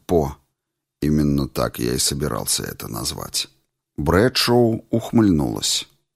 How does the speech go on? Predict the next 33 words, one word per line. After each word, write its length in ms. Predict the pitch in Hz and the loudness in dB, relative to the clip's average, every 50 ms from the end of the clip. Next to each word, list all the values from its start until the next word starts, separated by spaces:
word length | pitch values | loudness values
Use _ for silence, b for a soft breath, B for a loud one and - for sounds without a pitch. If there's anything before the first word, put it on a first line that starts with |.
| _ _ _ _ _ _ _ _ | _ _ _ _ _ _ _ _
В 100 | - - | -14 -4
том, 300 | - - 143 147 147 147 | 0 4 4 6 4 4
что 280 | - - - - 113 | 2 0 0 2 2
Брэдшоу 800 | 104 92 107 117 131 139 139 131 - - - - 90 85 80 80 | 4 4 6 6 6 4 4 2 0 -2 0 2 2 2 4 2
заявилась 640 | 80 78 85 92 92 92 87 90 95 90 87 87 - - | 2 2 2 4 4 4 4 4 4 4 4 2 0 0
к 80 | - | 0
нему 320 | 90 90 90 90 90 85 73 | 2 4 4 6 4 4 2
так 280 | - 80 78 - - | 2 0 -2 0 0
рано, 380 | 78 82 85 95 107 123 131 127 | 2 2 4 4 4 4 4 4
были 360 | 117 87 85 82 82 82 90 | 2 2 2 4 4 4 4
и 60 | 110 | 4
плюсы. 600 | 113 120 117 104 87 - - - - - - - - _ _ _ _ _ _ _ _ _ _ - - | 2 2 0 0 0 0 0 -2 -2 -2 -4 -6 -12 _ _ _ _ _ _ _ _ _ _ -2 -2
Теперь 300 | - 85 - 143 151 147 | 0 4 6 6 8 8
он 120 | 139 135 | 8 8
мог 260 | 131 127 127 123 110 | 8 8 6 6 4
заняться 580 | 92 98 110 110 117 117 113 104 - - - - - _ | 4 4 4 6 6 4 4 2 2 0 0 0 -2 _
утром 440 | - 110 101 90 - 87 82 82 76 | 0 0 2 2 2 2 4 2 2
тем, 460 | - - - 120 135 143 151 156 - - - | 0 0 2 4 6 6 4 4 2 -2 -4
что 260 | - - - - 90 | -6 -4 0 0 0
планировал 640 | 73 - 85 82 80 82 87 92 101 98 104 107 98 | 2 2 2 4 6 6 4 4 4 4 4 2 2
сделать 500 | 92 85 80 82 78 76 82 85 82 82 | 0 -2 0 2 2 2 2 0 0 2
днём – 360 | 87 95 90 67 53 50 50 - _ - | 4 4 4 4 2 -2 -8 -12 _ -6
закупкой 580 | 78 76 82 78 - - 87 - - - 95 | -2 -2 -2 -2 0 -2 -4 -2 0 2 2
провизии, 680 | - - - 110 120 127 139 151 131 87 71 71 69 67 - | 2 2 2 2 4 4 4 4 4 4 2 0 -2 -2 -2
чтобы 420 | - - - - 117 101 107 104 | -4 -2 2 4 4 4 4 4
пережить 640 | - - 123 120 127 131 131 123 123 110 87 - 90 | 4 4 4 6 6 6 6 6 4 4 4 4 4
ураган 480 | 87 90 92 82 87 95 87 80 78 | 4 4 4 4 4 4 4 4 2
Венди 540 | 73 80 104 117 135 139 131 117 120 123 120 | 2 4 4 6 6 6 6 6 6 4 4
и 200 | - - - 117 | 2 2 2 2
визит 420 | 110 113 107 90 85 110 127 120 | 4 4 4 4 4 4 4 4
своей 400 | - - - 95 95 87 90 90 | 2 2 2 2 4 4 4 4
странной 640 | 85 - - - 175 92 101 107 107 107 107 110 104 | 2 2 0 0 2 4 4 6 6 6 6 6 4
гостьи-вегетарианки. 1500 | 82 76 80 82 82 - - - - 92 92 80 82 78 76 80 - - 87 87 90 78 62 50 50 - - - - | 4 2 2 2 2 0 -2 -2 0 2 2 2 2 2 0 0 0 0 2 4 4 2 2 0 -4 -8 -10 -12 -14